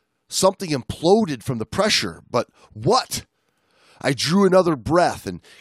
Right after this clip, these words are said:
kicked the last eight feet to the tie-off. Quickly, I threw two half hitches around the rock, reeled the loose line, and made the cut. My downtime was twenty-four minutes, ten seconds.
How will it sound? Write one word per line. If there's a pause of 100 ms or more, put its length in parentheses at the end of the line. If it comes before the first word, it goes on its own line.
(140)
kicked
the
last
eight
feet
to
the
tie-off. (340)
Quickly, (260)
I
threw
two
half
hitches
around
the
rock, (460)
reeled
the
loose
line,
and
made
the
cut. (400)
My
downtime (260)
was
twenty-four
minutes, (480)
ten
seconds.